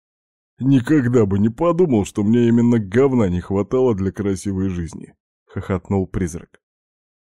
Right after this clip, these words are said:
Мы вернулись в дом. Стол был убран, девица на кухне домывала тарелки, вторая протирала и расставляла на полку. "Садовник остаётся, остальные могут уходить",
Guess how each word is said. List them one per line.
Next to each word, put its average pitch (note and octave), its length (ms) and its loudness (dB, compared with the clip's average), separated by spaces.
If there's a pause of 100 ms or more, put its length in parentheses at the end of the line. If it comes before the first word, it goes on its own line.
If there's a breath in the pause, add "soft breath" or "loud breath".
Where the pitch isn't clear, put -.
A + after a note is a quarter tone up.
(200)
Мы G2 420 -2
вернулись F#2 760 -4
в F#2 220 -12
дом. E2 340 -10 (580)
Стол G2+ 360 0
был F2 320 -4
убран, C#3+ 480 -4 (520)
девица A2 480 0
на A2 160 2
кухне A2+ 440 -4
домывала F#2 580 0
тарелки, C3 720 -8
вторая G#2 480 0
протирала D#3+ 680 -2
и A2 200 -8
расставляла G#2 640 -4
на F#2+ 160 -4
полку. - 480 -14 (1120)
"Садовник D3 580 -2
остаётся, D#3 480 -4
остальные B2 420 -4
могут G#2+ 320 -4
уходить", E2 640 -10